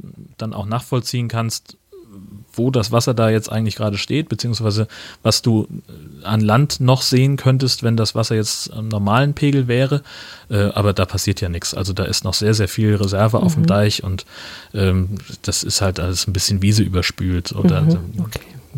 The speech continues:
Speaker 1: bleiben dann nachher ein paar Äste liegen und was das Meer sonst noch so mitbringt. Aber da passiert
Speaker 2: Mhm.
Speaker 1: eigentlich nichts.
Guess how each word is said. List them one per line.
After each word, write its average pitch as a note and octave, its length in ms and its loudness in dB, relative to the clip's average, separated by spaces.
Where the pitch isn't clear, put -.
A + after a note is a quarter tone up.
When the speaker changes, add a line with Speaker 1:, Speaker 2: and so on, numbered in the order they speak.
Speaker 1:
bleiben G2 240 4
dann F#2+ 120 4
nachher F#2 240 2
ein F#2+ 100 2
paar - 160 -4
Äste - 240 0
liegen F#2+ 340 0
und F#2 180 -6
was G2 160 -2
das - 220 -2
Meer G2 180 2
sonst F#2+ 300 -2
noch F#2 80 0
so - 140 -2
mitbringt. F#2 460 -4
Aber F#2+ 160 -6
da F2+ 120 -4
passiert E3 340 4
Speaker 2:
Mhm. F3+ 60 2
Speaker 1:
eigentlich - 240 -6
nichts. - 240 -10